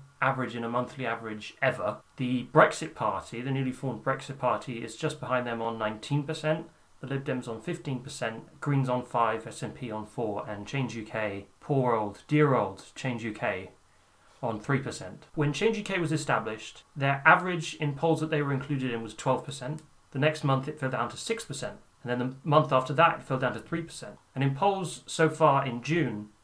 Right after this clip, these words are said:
it's one percent. So I'm holding out for the day when they drop down to minus one percent. And I know what you're saying, it's not mathematically possible, but I believe that Change U K can do this.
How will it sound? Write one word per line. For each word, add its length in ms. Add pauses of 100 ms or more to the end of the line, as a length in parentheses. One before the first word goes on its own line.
(180)
it's 140
one 160
percent. 300 (100)
So 140
I'm 160
holding 280
out 400
for 60
the 80
day 300
when 220
they 140
drop 300
down 320
to 320 (200)
minus 600
one 140
percent. 320 (220)
And 160
I 40
know 120
what 80
you're 80
saying, 260
it's 120
not 220
mathematically 560
possible, 500 (100)
but 400 (280)
I 80
believe 480
that 100
Change 300
U 80
K 160
can 160
do 160
this. 260